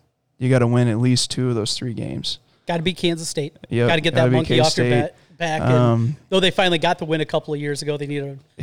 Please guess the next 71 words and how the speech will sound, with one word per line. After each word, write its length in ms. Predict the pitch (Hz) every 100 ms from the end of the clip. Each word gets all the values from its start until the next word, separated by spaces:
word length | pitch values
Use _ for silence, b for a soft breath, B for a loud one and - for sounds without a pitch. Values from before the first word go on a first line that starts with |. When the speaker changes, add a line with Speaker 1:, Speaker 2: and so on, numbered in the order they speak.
| -
Speaker 1:
Yeah. 140 | - 139
Speaker 2:
couple 180 | 160 139
of 60 |
fluky 320 | - 180 156 143
plays 320 | 170 160 156
in 60 |
order 180 | 156 151
for 100 | 147
that 200 | 151 160 160
to 60 |
happen. 240 | 135 135 -
Speaker 1:
Some 220 | 151 143
stuff 300 | - 139 139
I'm 140 | 131
reading 300 | 120 123 123
is 120 | 120 -
saying 240 | 127 123
that 140 | 120
they'll 120 | 117 117
lose 240 | 120 113
to 100 | -
T 180 | - 120
C 160 | 113 120
U 420 | 120 120 120 117 -
in 120 | 120
a 40 |
couple 280 | 120 127 123
weeks, 300 | 123 127 123
Speaker 2:
See, 40 | -
I 20 |
Speaker 1:
which 40 | 185
Speaker 2:
don't 120 | 208
see 220 | - 160
that. 180 | 131 120
Speaker 1:
I 60 | 151
don't 140 | 170
Speaker 2:
I'm 80 | 143
Speaker 1:
agree 140 | 135
with 80 | 135
Speaker 2:
down 180 | - 127
Speaker 1:
that 60 | 120
Speaker 2:
on 80 |
Speaker 1:
either. 160 | 127 123
Speaker 2:
T 20 | 123
C 60 | 123
U. 20 |
Speaker 1:
Every, 300 | 135 143 135
everyone's 380 | 139 147 135 113
high 340 | - 131 127
on 140 | 123 117
T 160 | 127
C 160 | 123 127 120
U, 80 | 120
and 80 | 113
I 60 | 117
don't 160 | 107
like 240 | 113 113 113
it. 160 | 117 -
Speaker 2:
No, 240 | 165 156 156
it, 140 | 214
Speaker 1:
But 160 | 214 -
Speaker 2:
and 100 | 165 - _ _ _ _ _ -
we 100 | 254
still 220 | - 254
don't 100 | 151
know 100 | 143
if 60 | 139
Max 240 | 143 -
Duggan's 320 | 170 170 131
gonna 140 | 135 120
play. 340 | 165 151 120